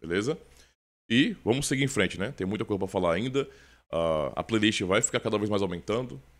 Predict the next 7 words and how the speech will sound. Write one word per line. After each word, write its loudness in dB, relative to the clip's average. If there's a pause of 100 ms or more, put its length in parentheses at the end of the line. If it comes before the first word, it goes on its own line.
(240)
tá -14
certo? 0 (240)
Vamos -4
permanecer 0 (140)
fazendo 0
conteúdos -2
até, -6